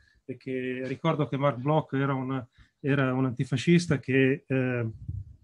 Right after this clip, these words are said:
eh, appunto era, operava nella resistenza francese e venne arrestato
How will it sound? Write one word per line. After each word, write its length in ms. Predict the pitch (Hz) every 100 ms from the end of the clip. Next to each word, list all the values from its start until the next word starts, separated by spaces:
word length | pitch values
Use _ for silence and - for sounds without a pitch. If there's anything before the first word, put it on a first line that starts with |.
| _ _ _ _ _ -
eh, 500 | 120 113 113 113 117
appunto 560 | 117 - 147 139 131 - _ _
era, 400 | 147 123 131 139 127
operava 380 | 123 147 151 151
nella 160 | 135
resistenza 400 | 135 123 156 -
francese 640 | 139 165 151 160 160 160 170
e 60 | 139
venne 520 | 151 156 147 151 160
arrestato 800 | 147 147 147 - 139 120 156 156